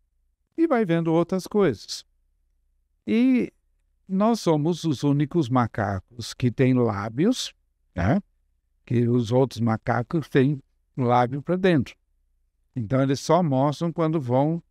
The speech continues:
nos cumprimentar, né? Eles fazem assim e fazem "u". Aí quando nos veem, eles veem nós fazendo com a, nossos lábios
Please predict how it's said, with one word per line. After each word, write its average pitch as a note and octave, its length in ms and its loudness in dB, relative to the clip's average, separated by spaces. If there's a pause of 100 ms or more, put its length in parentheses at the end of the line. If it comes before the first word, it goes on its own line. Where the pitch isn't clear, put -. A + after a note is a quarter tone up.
(500)
nos C3+ 300 0
cumprimentar, F3+ 800 0
né? A#2+ 140 0
Eles A#2 140 -4
fazem A2 300 -2
assim C#3 500 0 (500)
e C#3 100 2
fazem F3 400 0
"u". G#3+ 280 0 (640)
Aí B2 280 0
quando D#3+ 400 2
nos A#2+ 260 -2
veem, A#2+ 400 2
eles C3 180 0
veem B2 260 2
nós B2 320 0
fazendo A#2+ 480 0
com B2 260 -2
a, B2+ 140 0
nossos B2+ 420 -4
lábios B2+ 640 -2